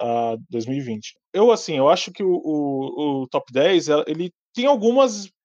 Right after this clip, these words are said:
inconsistências, né? Tem alguns problemas, assim, mas é, é, é bem o que o Lafa falou, assim, não tem muito jeito, porque a gente, cada pessoa vai ter uma, uma lista própria, vai, é,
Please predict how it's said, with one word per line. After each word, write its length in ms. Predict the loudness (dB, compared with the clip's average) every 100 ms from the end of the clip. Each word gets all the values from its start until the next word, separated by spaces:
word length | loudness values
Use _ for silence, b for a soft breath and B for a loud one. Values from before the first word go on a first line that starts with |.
| _ -8
inconsistências, 1000 | 0 0 0 -4 -8 -2 -2 -2 -6 -2
né? 100 | 0
Tem 120 | 0
alguns 240 | 0 -2
problemas, 680 | 2 2 4 4 4 0 -2
assim, 280 | -6 -8 -10 B B B
mas 220 | 0 4 4
é, 340 | 4 6 6
é, 60 | 4
é 120 | 0 0
bem 180 | -2 -4
o 120 | -6
que 100 | -2
o 40 |
Lafa 200 | -4 -4
falou, 360 | -6 -4 0 -2
assim, 220 | -4 -12
não 140 | -12
tem 160 | -8 -6
muito 240 | -6 -10
jeito, 260 | -6 -6 -6
porque 180 | -8 -6
a 80 | -6
gente, 520 | -6 -10 -8 -8 -6
cada 180 | 0 0
pessoa 340 | 0 0 0 4
vai 140 | 2
ter 180 | 4 2
uma, 760 | 2 0 0 0 -2 -2 -4
uma 160 | -2 -2
lista 280 | -2 -2 -4
própria, 440 | 2 6 6 4 -4
vai, 100 | -4
é, 360 | 2 2 2